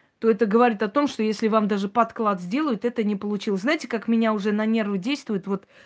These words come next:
просто люди, шизофреники, которые день и ночь сидят и думают, что им кто-то делает какие-то заговоры, работы. Когда ко мне обращаются вот с такими вопросами:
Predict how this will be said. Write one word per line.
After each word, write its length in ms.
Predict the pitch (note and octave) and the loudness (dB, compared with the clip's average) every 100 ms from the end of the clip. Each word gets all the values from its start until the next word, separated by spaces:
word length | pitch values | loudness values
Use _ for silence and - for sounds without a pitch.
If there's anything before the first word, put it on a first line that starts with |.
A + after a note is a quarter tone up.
| _ | _
просто 460 | - D4+ D4 - G#3+ | 0 4 4 2 0
люди, 360 | G#3+ E4 C4 | 4 4 4
шизофреники, 1000 | G3+ - A3+ G#3 B3+ C4 B3 G3 F3+ E3+ | 0 -2 0 4 2 2 0 2 0 -4
которые 520 | - G3+ G#3+ A3 G3+ G3 _ _ - | -8 -8 -4 -2 -2 -6 _ _ -14
день 540 | D3+ G3 B3 D#4 D4+ | -8 -4 0 2 4
и 60 | C4 | 6
ночь 340 | A3+ B3 C#4 | 6 6 2
сидят 480 | - G#3 F#3 B3+ B3+ | -2 -4 -2 -2 -2
и 40 | |
думают, 320 | F3+ F#3 F3 | -2 -2 -2
что 180 | D#3+ - | -6 -6
им 120 | A3+ | -4
кто-то 360 | A#3+ - G#3+ G#3 | -4 -6 -6 -6
делает 420 | E3 F#3+ G#3+ G3+ | -6 -4 -4 -6
какие-то 480 | G3+ G3 - G#3 G#3+ | -8 -10 -10 -10 -10
заговоры, 720 | G3 E3 F3+ F#3+ G3 G3+ G3+ - - - - | -8 -2 -2 -2 -4 -4 -6 -10 -20 -20 -4
работы. 840 | G3 A#3 F#3+ G3+ A3+ G#3 A3 G3+ - - _ - | 2 2 4 2 2 0 -4 -6 -12 -20 _ -2
Когда 300 | B3 A3+ D4 | 2 4 4
ко 120 | D4+ | 6
мне 180 | D4 C4+ | 6 6
обращаются 760 | A3 B3+ C4 E4 F4+ B3 A#3 | 6 2 2 2 2 0 -2
вот 180 | G3+ G3+ | -2 -4
с 60 | - | -6
такими 400 | A#3+ - A3 G#3 | -6 -2 -2 0
вопросами: 560 | A3 A3+ A3+ - F3+ | 0 0 -2 -4 -6